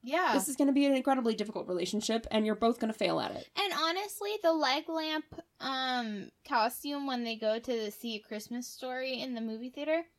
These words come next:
Speaker 1: it's not a good costume.
Speaker 2: No.
Speaker 1: They just put a lampshade on his head.
Speaker 2: I was expecting a lot more.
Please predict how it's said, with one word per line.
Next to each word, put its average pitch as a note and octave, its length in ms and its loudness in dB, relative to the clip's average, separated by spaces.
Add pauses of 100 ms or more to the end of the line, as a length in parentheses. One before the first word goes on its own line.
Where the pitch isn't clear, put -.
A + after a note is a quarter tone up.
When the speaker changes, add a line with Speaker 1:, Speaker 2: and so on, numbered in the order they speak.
(320)
Speaker 1:
it's B3+ 160 -12
not F4 220 6
a D#4+ 60 4
good C4 220 -2
costume. G3+ 600 2
Speaker 2:
No. F#3+ 80 2
Speaker 1:
They D4+ 80 6
just D4+ 260 2
put F#4 140 4
a D4 100 8
lampshade C#4 540 4
on G#3+ 180 0
his G3+ 140 -8
head. G3 380 -4 (100)
Speaker 2:
I A3 120 2
was A3 120 2
expecting A3 380 0
a G#3+ 60 0
lot - 180 -2
more. - 280 -8